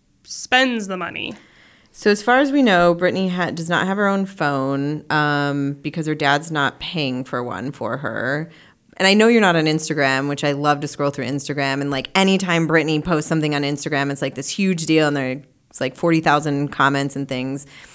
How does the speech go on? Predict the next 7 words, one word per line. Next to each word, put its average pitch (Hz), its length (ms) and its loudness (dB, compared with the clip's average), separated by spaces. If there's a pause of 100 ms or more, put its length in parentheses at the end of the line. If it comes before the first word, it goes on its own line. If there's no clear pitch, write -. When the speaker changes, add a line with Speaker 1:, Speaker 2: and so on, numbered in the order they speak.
(180)
Speaker 2:
And 190 100 2
they 202 100 6
are 247 340 6
a - 80 0
little 226 200 6
interesting. 175 800 0 (100)
Um, 156 400 2